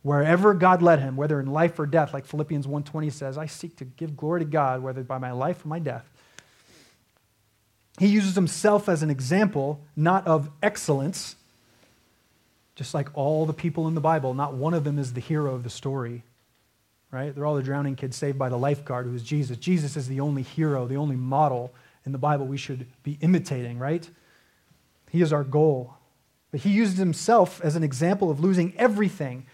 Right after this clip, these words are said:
to attain the pearl of great price, or as an example of the fulfillment of Jesus' promises that will be persecuted and suffer for his sake, or as an example that God can make much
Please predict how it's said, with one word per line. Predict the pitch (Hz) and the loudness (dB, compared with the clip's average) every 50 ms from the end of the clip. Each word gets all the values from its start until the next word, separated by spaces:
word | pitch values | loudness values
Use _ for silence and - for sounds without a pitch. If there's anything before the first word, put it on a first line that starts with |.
| - _ _ | -20 _ _
to | - 175 | 2 2
attain | 165 - 196 185 180 165 | 2 4 4 2 4 2
the | 156 | 0
pearl | - - 180 175 170 160 | 2 4 4 6 6 4
of | 151 135 | 2 2
great | 139 156 151 156 | 0 0 0 -2
price, | - 165 147 139 131 - - - - - - - | -4 -6 -6 -6 -6 -8 -14 -18 -20 -20 -6 2
or | 180 190 | 4 4
as | 202 185 196 | 4 4 4
an | 185 | 2
example | 175 165 143 131 165 190 208 196 208 185 | 2 0 0 0 2 2 2 4 2 2
of | 170 156 | 2 2
the | 160 | -2
fulfillment | 151 151 139 123 - - 202 208 214 202 170 156 - | -4 -4 -6 -8 -2 0 4 4 4 4 2 0 0
of | 151 131 | -4 -2
Jesus' | 131 180 208 190 180 - - 147 - | 0 0 0 0 -2 -6 -6 -6 -6
promises | - - 180 196 220 196 156 - 151 135 131 - - - - - _ - | -4 0 0 2 2 2 0 -4 -6 -10 -10 -14 -18 -20 -20 -20 _ -2
that | 165 165 - | -2 0 2
will | 165 165 185 185 160 | 2 4 4 4 4
be | 151 196 196 | 4 2 2
persecuted | 180 190 - - 254 254 - 233 180 - - 170 147 139 127 127 - | 2 0 4 4 4 4 4 0 -4 0 0 0 0 0 -2 -4 -2
and | - 170 180 - | 0 0 0 0
suffer | - - - 247 196 - - 165 151 | -2 2 2 2 2 4 2 0 0
for | - - 151 | 0 -2 -2
his | 139 147 139 - | 0 0 -2 -4
sake, | - - 139 127 127 131 - - _ _ _ _ _ _ _ _ _ _ _ _ _ _ _ _ _ _ | -4 -8 -8 -8 -8 -12 -16 -20 _ _ _ _ _ _ _ _ _ _ _ _ _ _ _ _ _ _
or | 165 175 | 6 6
as | 196 196 | 8 8
an | 208 208 | 8 6
example | 196 175 156 143 160 185 220 220 226 185 160 147 | 4 4 4 4 4 4 4 4 6 4 4 4
that | 147 151 147 143 | 4 0 0 4
God | 151 185 196 196 196 196 185 | 6 8 8 8 8 6 4
can | - 180 165 160 | 0 0 2 2
make | 165 175 175 170 139 | 4 2 2 0 -2
much | 139 139 156 180 175 160 170 - - - - | -2 0 4 4 4 2 0 -6 -14 -16 -16